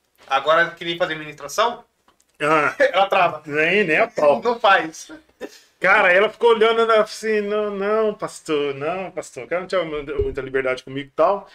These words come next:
Speaker 2: Ela fa-, eu falei, "Não, filha, tudo bem. Eu moro longe, mas não tem problema, não.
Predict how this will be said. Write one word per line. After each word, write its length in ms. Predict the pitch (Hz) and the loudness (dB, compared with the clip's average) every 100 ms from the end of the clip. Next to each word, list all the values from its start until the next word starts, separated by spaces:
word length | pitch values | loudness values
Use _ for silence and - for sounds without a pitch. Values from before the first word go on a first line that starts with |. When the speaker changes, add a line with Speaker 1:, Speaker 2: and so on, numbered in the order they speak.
| - _ _ | -20 _ _
Speaker 2:
Ela 140 | 139 147 | -4 -4
fa-, 160 | - | -2
eu 160 | 156 156 | 2 2
falei, 200 | 190 240 | 4 0
"Não, 220 | 277 294 | 0 -6
filha, 160 | 262 226 | -2 -4
tudo 220 | 233 277 | -4 -6
bem. 320 | 220 220 190 190 190 185 _ _ | 0 0 0 -10 -18 -20 _ _
Eu 80 | 170 143 _ _ _ _ _ _ _ | -20 -20 _ _ _ _ _ _ _
moro 260 | 151 160 202 | -8 -2 0
longe, 300 | 165 180 202 | 0 0 0
mas 100 | 214 | -2
não 60 | 202 | -2
tem 120 | 220 | -6
problema, 360 | 208 208 208 | -6 -6 -4
não. 160 | 208 - | -6 -10